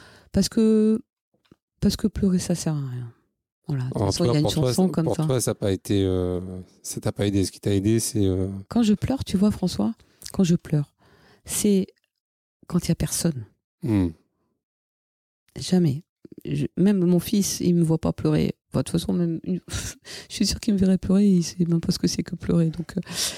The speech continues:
Speaker 1: et, et donc, euh, voilà. Mais, mais si, je, bien sûr que j'ai pleuré, je suis pas insensible, mais parce que quand, euh, des fois, t'en, t'es fatigué, que t'es à bout,
Speaker 2: Mm.
Speaker 1: que, que, que tu vois pas le bout du chemin et que,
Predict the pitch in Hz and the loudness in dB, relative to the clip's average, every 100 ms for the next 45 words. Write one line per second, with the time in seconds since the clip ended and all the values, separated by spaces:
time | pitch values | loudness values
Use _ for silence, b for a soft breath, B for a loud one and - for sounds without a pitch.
0 | B B - - 185 180 196 190 208 196 | B B -4 -2 0 2 2 0 0 2
1 | 185 190 190 - 185 190 190 190 - b | 2 2 2 0 0 4 4 2 -2 b
2 | _ _ - 190 208 - 269 196 - 147 | _ _ -6 0 2 2 2 2 -2 -8
3 | 160 180 180 - 233 - 170 180 185 175 | 0 2 2 0 0 2 2 2 2 2
4 | - - 165 165 160 160 196 - 226 190 | 0 -4 -2 0 0 2 0 2 2 2
5 | 190 214 208 b b _ - 156 - - | 4 4 2 b b _ -4 -4 -2 2
6 | 170 165 - 175 - 175 160 160 190 190 | 2 2 0 -4 0 0 2 0 0 0
7 | 165 156 151 - 151 156 - 170 175 - | 0 0 -2 -2 -2 -2 -2 0 0 2
8 | 170 156 151 175 214 185 175 160 - - | 2 2 2 0 2 2 2 2 -2 0
9 | - 160 - - 160 160 - 170 160 160 | 0 -2 -6 -8 0 0 2 2 2 0
10 | 156 160 170 170 170 170 - 165 | 0 -2 0 2 4 2 2 2